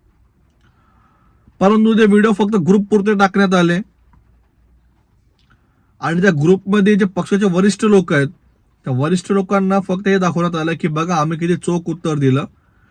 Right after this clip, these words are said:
आणि स-, आम्ही किती निष्ठावंत आहोत आणि आम्ही किती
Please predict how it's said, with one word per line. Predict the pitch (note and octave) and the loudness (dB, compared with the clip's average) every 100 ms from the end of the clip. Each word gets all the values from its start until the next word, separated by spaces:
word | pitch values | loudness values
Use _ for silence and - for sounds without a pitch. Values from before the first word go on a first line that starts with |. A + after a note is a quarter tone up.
| _ - | _ -8
आणि | B2+ D3 E3 D3 | -4 -4 -4 -4
स-, | D3 C#3+ C#3+ C3+ C3+ | -2 0 0 0 0
आम्ही | C3+ D#3 | -2 -2
किती | C#3+ E3 F3 F3 F3 E3+ D3+ | -4 -2 0 2 2 0 0
निष्ठावंत | D3 C3 E3+ E3+ E3+ E3 | -2 -4 -2 -2 -2 0
आहोत | C#3 F3+ - | -2 -2 -6
आणि | C#3+ D3 | -6 -4
आम्ही | D3 D#3+ | -4 -6
किती | - F3+ F#3+ G3 | -6 -2 2 2